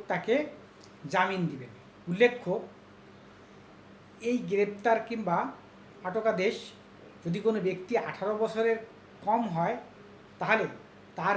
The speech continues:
বিরুদ্ধে আদালত এই আদেশ দিবেন না। উল্লেখ্য, কোনো রেজিস্টার্ড কোম্পানি বা অর্গানাইজেশন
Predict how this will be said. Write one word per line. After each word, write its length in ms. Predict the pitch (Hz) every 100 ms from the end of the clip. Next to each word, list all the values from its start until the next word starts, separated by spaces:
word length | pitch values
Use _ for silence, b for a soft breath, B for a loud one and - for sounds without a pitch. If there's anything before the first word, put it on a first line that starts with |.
| 190
বিরুদ্ধে 320 | 196 180 170 220
আদালত 300 | 160 180 220 - 180
এই 60 | 185 165
আদেশ 200 | 196 247 - - 175
দিবেন 220 | 190 165 131
না। 60 | - - - - - - B B B -
উল্লেখ্য, 440 | 185 240 240 - 190 262 - - - - - - - - - - - - -
কোনো 180 | 220 202 240 262 - - 170
রেজিস্টার্ড 520 | 202 185 - 226 226 - - - - - 190
কোম্পানি 420 | 185 202 214 185 233 - - - - 160
বা 60 | 170 170
অর্গানাইজেশন 640 | 196 220 220 190 - 185